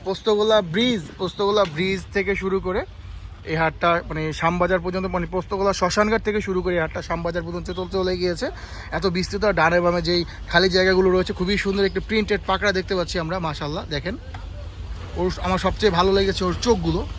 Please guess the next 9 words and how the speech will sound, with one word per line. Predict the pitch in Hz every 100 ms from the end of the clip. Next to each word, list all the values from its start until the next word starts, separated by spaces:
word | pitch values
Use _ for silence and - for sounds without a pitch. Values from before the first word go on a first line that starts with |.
| - - - - - - - - - - - - - - - - - - - -
খুবই | 214 262
সুন্দর | 226 220 202
প্রিন্টেড | 220 208 190 170
পাকড়া। | 170 147 - 359 - - - - - - - - - - 131
আহ, | 135 139 131 - -
মানে | 311
এগুলো | 262 240
হচ্ছে | 196 196
দেশা-, | 160 165 - 185